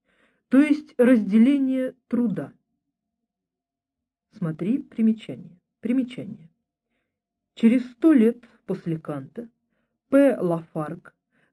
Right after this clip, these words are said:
также истолковал миф о Каине и Авеле как победу земледелия над пастушеской жизнью.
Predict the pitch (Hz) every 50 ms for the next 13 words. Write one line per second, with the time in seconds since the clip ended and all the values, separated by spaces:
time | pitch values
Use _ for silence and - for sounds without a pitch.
0 | _ - 254 269 311 294 - - - 320 320 - - - - 240 233 233 226 -
1 | 185 170 180 196 220 233 - 196 175 160 165 190 202 - _ - 170 160 - -
2 | 160 160 165 170 170 170 170 175 - - 196 190 170 160 156 156 156 165 165 185
3 | 226 233 _ _ _ _ _ _ _ _ _ - 208 208 196 190 180 - - -
4 | - _ _ - - 202 208 196 190 208 190 160 156 160 160 - 170 160 156 147
5 | 147 147 - 190 247 285 285 294 285 285 277 269 - 196 185 170 165 - - 147
6 | - _ _ - 220 226 - - 208 202 _ _ - 214 208 208 - 165 165 170
7 | 156 131 - - - - _